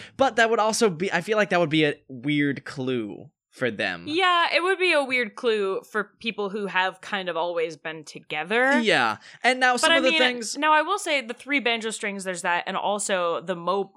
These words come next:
Speaker 2: the mobile, mobile, whatever, had
Speaker 1: There were
Speaker 2: three
Speaker 1: three.
Speaker 2: planets,
Speaker 1: Now, question,
Speaker 2: kind of.
Speaker 1: do you think one of those could have been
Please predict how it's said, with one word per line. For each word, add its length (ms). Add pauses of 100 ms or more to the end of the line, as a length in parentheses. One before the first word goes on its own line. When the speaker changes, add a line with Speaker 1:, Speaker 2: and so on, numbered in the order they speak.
(120)
Speaker 2:
the 180
mobile, 720
mobile, 680
whatever, 440
had 160
Speaker 1:
There 80
were 100
Speaker 2:
three 180
Speaker 1:
three. 460 (520)
Speaker 2:
planets, 160 (200)
Speaker 1:
Now, 40
question, 380
Speaker 2:
kind 100
of. 160
Speaker 1:
do 80
you 100
think 220
one 160
of 80
those 240
could 180
have 100
been 300